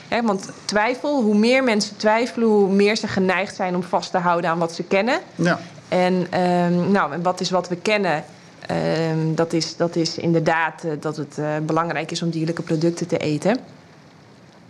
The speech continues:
Speaker 1: Ehm, hoe kwamen we hierop?
Speaker 2: Ja,
Speaker 1: Oh ja,
Speaker 2: maar die
Speaker 1: van
Speaker 2: ene, en wat ik dus nog even wilde zeggen, dat bij diëtetiek, dat de ethiek van voedsel werd daar niet verhandeld. Het ging alleen maar over,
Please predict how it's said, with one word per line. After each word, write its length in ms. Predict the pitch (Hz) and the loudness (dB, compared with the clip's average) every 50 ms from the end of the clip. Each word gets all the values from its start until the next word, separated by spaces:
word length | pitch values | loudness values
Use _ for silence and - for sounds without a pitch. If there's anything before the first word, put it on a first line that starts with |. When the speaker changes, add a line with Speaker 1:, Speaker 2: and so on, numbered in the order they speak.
| - - - | -14 -12 -8
Speaker 1:
Ehm, 720 | - 175 175 170 165 165 165 165 165 165 165 170 170 170 170 175 | -4 -2 0 2 2 2 2 2 2 2 2 2 2 0 0 0
hoe 160 | 180 185 180 | 0 0 0
kwamen 380 | - 185 196 202 214 226 233 214 | 0 0 0 2 0 0 0 0
we 60 | 190 | -2
hierop? 480 | 175 165 170 165 165 175 214 214 - 180 | 0 0 2 2 4 2 2 2 0 -2
Speaker 2:
Ja, 180 | 185 190 233 | 0 2 2
Speaker 1:
Oh 80 | 262 294 | 2 2
ja, 140 | 285 254 208 185 | 2 2 2 2
Speaker 2:
maar 100 | 190 196 | 2 0
die 0 | |
Speaker 1:
van 280 | 185 208 202 202 208 202 | 2 2 2 2 2 0
Speaker 2:
ene, 20 | |
en 240 | 196 - 196 190 180 | -2 -2 -4 -2 0
wat 160 | 175 190 185 | 0 0 0
ik 280 | 196 180 190 135 - 170 | 0 -2 -4 -6 -4 -4
dus 220 | 175 180 175 - | -2 -2 -4 -4
nog 180 | - - - - | -4 -4 -2 0
even 220 | 190 175 175 175 175 | 2 0 0 0 0
wilde 180 | 175 175 170 | 0 2 2
zeggen, 300 | 165 - 220 208 180 185 | 0 0 0 0 0 0
dat 220 | 175 180 170 170 175 | -2 -2 -2 -2 -2
bij 200 | - 170 165 156 | -2 -2 0 0
diëtetiek, 680 | 175 185 180 175 180 170 165 170 - 214 190 - - - - - - - - | -2 -2 -2 -2 -2 -4 -6 -2 -2 -2 -2 -2 -8 -16 -18 -18 -14 -6 0
dat 180 | 165 170 170 | 0 0 0
de 120 | - - - - | 0 -6 -6 -4
ethiek 520 | - 170 170 170 - - - 269 262 262 - | -2 0 0 -2 -2 -2 0 0 0 0 -2
van 300 | - - 175 175 160 - | -4 0 2 2 2 0
voedsel 600 | - - 233 240 240 - - 175 160 156 147 139 | 0 0 0 0 0 0 0 2 4 4 4 4
werd 160 | 151 160 160 | 2 2 2
daar 140 | 156 156 147 | 2 0 2
niet 240 | 151 156 156 156 - | 2 0 -2 -2 -2
verhandeld. 540 | - 143 165 196 202 - - - - - - - - - - - - - | 0 0 2 2 0 -2 -6 -8 -12 -18 -20 -20 -20 -20 -20 -14 -6 -4
Het 120 | - - | -2 0
ging 140 | - 185 190 | 2 2 2
alleen 220 | 180 185 196 202 | 2 2 2 2
maar 80 | 190 170 | 2 2
over, 220 | 180 - - 151 | 2 0 -2 -6